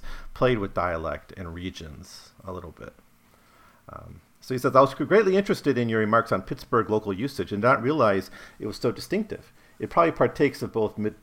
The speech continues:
Pennsylvania and Midwestern characteristics. I recall that the use of leave for let is common in Cleveland and Milwaukee and probably other Western towns," end quote. So th-, these are ki-, a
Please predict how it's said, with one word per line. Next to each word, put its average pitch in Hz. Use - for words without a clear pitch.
Pennsylvania 113
and 95
Midwestern 98
characteristics. -
I 123
recall 123
that 101
the 101
use 104
of 92
leave 135
for 107
let 131
is 107
common 104
in 92
Cleveland 98
and 85
Milwaukee 98
and -
probably 98
other 95
Western 92
towns," 85
end 95
quote. 80
So 110
th-, 226
these 294
are 330
ki-, -
a -